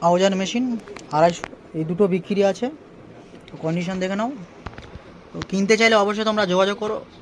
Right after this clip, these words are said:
নাম্বারে। আর এদিকে আছে আরেকটা আওজার মেশিন, এটাও বিক্রি হবে। কন্ডিশনটা দেখাই, বুঝলো?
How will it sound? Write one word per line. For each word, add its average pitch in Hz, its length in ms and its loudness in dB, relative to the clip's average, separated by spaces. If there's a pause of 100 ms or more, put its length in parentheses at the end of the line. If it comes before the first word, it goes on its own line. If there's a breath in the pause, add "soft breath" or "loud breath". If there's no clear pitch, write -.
(580)
নাম্বারে। 185 360 -2 (1120)
আর 151 120 -2
এদিকে 185 280 0
আছে 190 200 0 (100)
আরেকটা 190 260 -2
আওজার 185 340 0
মেশিন, 208 280 -2 (1080)
এটাও 202 220 6 (100)
বিক্রি 180 300 0
হবে। 123 160 -4 (580)
কন্ডিশনটা 175 380 0
দেখাই, 175 260 -2 (2000)
বুঝলো? 208 140 -8